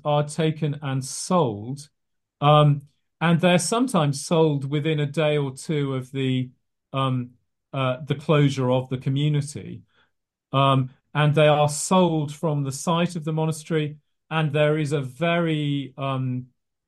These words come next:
lively trade in these valuable, uh, furnishings. Um, and they're bought by everybody, um, from, um, from quite ordinary people. Um, parishes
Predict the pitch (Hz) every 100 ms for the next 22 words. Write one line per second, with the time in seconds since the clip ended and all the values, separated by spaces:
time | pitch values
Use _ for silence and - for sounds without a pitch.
0 | _ _ _ 131 147 160 160 151 131 123
1 | 117 - - 165 147 139 120 107 104 -
2 | - 131 120 120 113 110 110 - _ _
3 | _ _ - 113 143 143 135 127 123 113
4 | 110 107 _ _ _ _ _ _ - 120
5 | 117 113 113 - - 175 143 - 95 -
6 | - _ _ _ _ _ _ _ 139 135
7 | 131 127 - _ _ _ 151 151 147 -
8 | - 147 170 190 196 160 - 165 170 160
9 | 123 101 120 - _ _ _ - 143 139
10 | 135 - 156 147 135 131 - _ - 139
11 | 127 127 123 123 147 135 139 135 131 131
12 | 127 170 165 160 170 156 151 147 - _
13 | _ - 131 127 123 - _ _ - 170
14 | 165 156 - 156 147 147